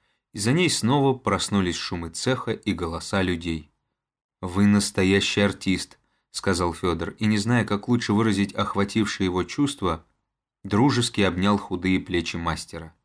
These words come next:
«Да ведь ручная работа», — ответил тот, отстраняясь.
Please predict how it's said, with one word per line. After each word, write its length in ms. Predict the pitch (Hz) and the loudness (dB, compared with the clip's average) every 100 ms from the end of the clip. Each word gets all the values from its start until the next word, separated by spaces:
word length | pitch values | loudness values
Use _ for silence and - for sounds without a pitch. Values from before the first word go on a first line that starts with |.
| _ | _
«Да 140 | 113 | 2
ведь 200 | 120 123 | 4 6
ручная 500 | 123 120 - 120 123 | 4 4 4 2 4
работа», — 640 | 117 107 87 104 101 82 - _ | 4 4 4 2 2 -2 -4 _
ответил 480 | 98 101 95 90 | -4 0 0 0
тот, 200 | 82 87 | -4 -4
отстраняясь. 800 | 87 82 - 92 85 80 76 - | -4 -6 -4 -2 0 -4 -6 -14